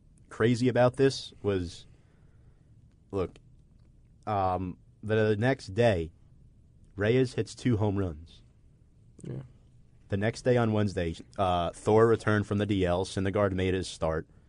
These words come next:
Speaker 1: Syndergaard, he actually had a decent game. He pitched seven innings, three runs, six hits, four strikeouts. He took the loss, dropping a six and two, and the, and the Nats won five to three.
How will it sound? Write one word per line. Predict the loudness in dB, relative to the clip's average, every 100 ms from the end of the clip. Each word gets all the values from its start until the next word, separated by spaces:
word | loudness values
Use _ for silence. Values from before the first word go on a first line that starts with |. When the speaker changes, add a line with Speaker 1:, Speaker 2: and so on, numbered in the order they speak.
| -20 -4
Speaker 1:
Syndergaard, | 0 2 2 2 2 -2 -20 -12
he | -8
actually | -8 -6 -6
had | -4
a |
decent | -2 -4 -2
game. | -2 -2 -2
He | -6
pitched | -4 -4 0
seven | 2 2 2
innings, | 2 0 -6 -16 -20 -20 -20 -20 -20 -20 -20 -4
three | 2 4
runs, | 4 4 2
six | -2 -6 -2
hits, | -2 -2
four | 0 -2
strikeouts. | 0 0 2 0 -2
He | -4
took | -2 -2
the | -2
loss, | 0 2 0 -2
dropping | -2 -2 -4
a |
six | -6 -8 -8
and | -10
two, | -2 -2
and | 0
the, | -2
and | -4
the | -2
Nats | -2 -4
won | -6 -6
five | -4 -4 -4
to | -8
three. | -4 -2 0 -2